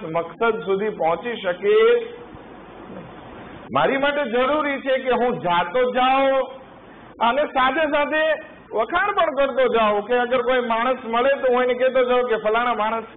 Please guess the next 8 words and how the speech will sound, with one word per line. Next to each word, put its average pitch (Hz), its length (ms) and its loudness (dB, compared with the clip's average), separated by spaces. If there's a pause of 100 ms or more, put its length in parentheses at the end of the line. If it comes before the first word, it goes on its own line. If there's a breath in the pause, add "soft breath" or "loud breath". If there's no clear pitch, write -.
આટલો 254 300 2
ડાયો 226 340 4
છે 294 220 -2
કે 277 140 -2
જેણે 254 200 2
મને 254 240 0 (1400)
રસ્તો 269 420 0
બતાવ્યો." 240 600 0